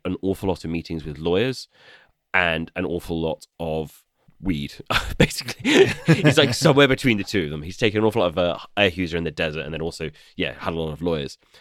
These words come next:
Speaker 1: And then Parag Agrawal is, is kind of different in that he's very, very corporate. Uh, like, he's very, he's saying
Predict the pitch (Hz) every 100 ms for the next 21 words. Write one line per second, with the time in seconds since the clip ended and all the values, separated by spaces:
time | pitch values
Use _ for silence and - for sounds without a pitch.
0 | - - - _ - 127 117 - 151 151
1 | 131 147 101 85 - 90 - - 120 101
2 | - 123 - 92 - 90 87 98 98 87
3 | 104 90 87 - - 120 - 196 - _
4 | _ 98 101 98 92 - 98 - 95 90
5 | 104 104 95 90 73 - - 131 - -
6 | 127